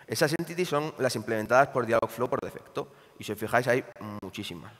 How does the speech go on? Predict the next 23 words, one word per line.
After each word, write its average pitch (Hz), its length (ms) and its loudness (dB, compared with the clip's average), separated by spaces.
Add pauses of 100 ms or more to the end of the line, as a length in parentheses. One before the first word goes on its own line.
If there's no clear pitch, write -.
(180)
Bueno, - 180 -20 (160)
si - 140 -20
puedo - 260 -12 (260)
hacer - 160 -20
scroll. - 300 -14 (500)
Hay 117 120 -2
muchísimas, 107 500 -6
¿vale? 110 240 -2 (220)
O - 20 -16
sea, 104 120 -2
que 101 80 -2
ya 104 140 0
nos 117 120 -4
facilita 113 440 -4
mucho 110 220 -4
la 101 60 2
vida. 90 260 -6 (2000)
Y - 80 -8
por 123 280 0
último, 180 880 -2
de 113 140 0
un 127 140 0
intent, 170 460 -2